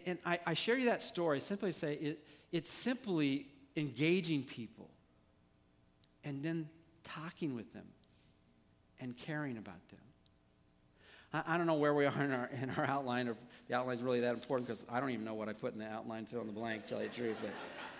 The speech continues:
but, you know, h-, how do you reach out to your relational wor-, relational world? First of all, pray about people. Talk to God about people before you talk to people about God. So wh-, when, when you're with someone that you know,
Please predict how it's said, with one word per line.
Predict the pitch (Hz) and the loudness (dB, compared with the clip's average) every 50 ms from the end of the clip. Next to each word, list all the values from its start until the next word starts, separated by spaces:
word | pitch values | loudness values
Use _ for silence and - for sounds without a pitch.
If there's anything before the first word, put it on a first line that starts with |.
| - - - - - - - - | -12 -12 -12 -14 -14 -16 -4 0
but, | 139 135 131 135 131 - | 2 2 2 2 0 0
you | 151 151 | 2 2
know, | 165 160 | 2 0
h-, | - - - | -4 -6 -4
how | - - - 170 180 185 208 233 | -2 0 0 2 4 8 8 8
do | 262 | 8
you | 262 262 | 8 6
reach | 247 262 247 247 - | 6 4 4 6 8
out | 214 208 202 208 | 6 6 6 6
to | - 190 | 4 6
your | 185 | 6
relational | 180 180 175 175 180 - 180 165 165 | 6 8 6 6 4 4 2 0 0
wor-, | 160 165 165 160 - - | 0 0 0 -2 0 0
relational | 160 147 147 156 156 - - 156 151 | 2 4 6 6 4 2 -2 -4 -2
world? | 151 151 151 151 151 151 - - - - _ _ - - | -2 0 0 -2 -2 -4 -8 -16 -20 -20 _ _ -20 -6
First | - 247 254 240 | -4 -2 -2 -2
of | - 214 | -2 -2
all, | 185 165 | -2 -2
pray | - - - - 202 220 220 214 190 | -2 -8 -6 -2 0 2 2 2 2
about | 143 120 110 104 - | 2 0 -2 -4 -6
people. | - 120 107 - - 107 - - - - _ _ _ _ _ _ _ _ - | -10 -10 -10 -10 -12 -18 -20 -20 -20 -20 _ _ _ _ _ _ _ _ -10
Talk | - - 247 254 262 - - | -8 -6 -4 -4 -6 -6 -6
to | - 147 | -8 -6
God | 131 - 185 196 220 214 | -2 0 2 2 2 2
about | 185 175 - - | 2 0 0 0
people | - 196 190 196 214 | -2 -4 0 0 -2
before | 190 - - 180 160 | -2 0 -2 -2 -2
you | 139 | 0
talk | - 170 160 156 160 | 2 2 2 2 2
to | 147 | -2
people | - 170 180 165 175 175 | -4 -4 -4 -4 -4 -4
about | 156 156 147 143 135 135 | -4 -2 -4 -4 -4 -4
God. | 160 170 196 208 180 - - - - _ _ _ _ _ _ _ _ _ _ _ _ _ _ _ _ _ _ _ | -4 -4 -4 -4 -6 -10 -14 -18 -20 _ _ _ _ _ _ _ _ _ _ _ _ _ _ _ _ _ _ _
So | - 185 175 | -4 0 2
wh-, | 185 180 - - - - - | 2 2 0 -2 -12 -2 2
when, | 185 196 196 | 2 4 6
when | 196 180 175 175 | 6 6 6 8
you're | 170 165 160 143 - - - - | 6 6 6 2 0 -6 -12 -8
with | - 139 165 208 208 | 2 6 6 6 6
someone | - - - 214 214 214 214 208 208 208 202 151 147 | 4 2 2 4 4 6 4 4 4 2 -2 -2 -4
that | 156 160 | -4 0
you | 160 147 147 | 0 2 2
know, | 143 147 160 180 190 196 202 208 208 | 2 2 0 0 0 0 0 -2 -4